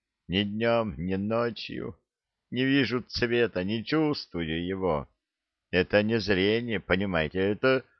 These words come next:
что-то другое. А она говорит, а раз я не приношу денег, значит, я не мужчина, и пошёл вон». Похоже, существо раньше умело быть элегантным.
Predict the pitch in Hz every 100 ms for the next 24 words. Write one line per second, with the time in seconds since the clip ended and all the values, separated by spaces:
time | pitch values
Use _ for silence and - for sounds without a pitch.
0 | _ _ - - 120 117 131 123 139 104
1 | 104 104 123 143 110 - _ _ _ -
2 | 95 113 131 127 101 107 120 _ _ _
3 | _ _ - 104 117 107 107 110 98 110
4 | 110 98 113 156 170 101 - - 73 78
5 | - 80 85 87 90 98 - - 123 139
6 | 143 - 151 - 90 78 104 123 147 -
7 | _ _ _ _ _ _ _ _ _ _
8 | _ _ _ _ _ _ _ _ _ 98
9 | 127 165 143 143 139 113 117 120 - 143
10 | 147 95 95 123 110 123 127 127 123 127
11 | 110 101 - 87 87 85 80 67 58 -
12 | 57 55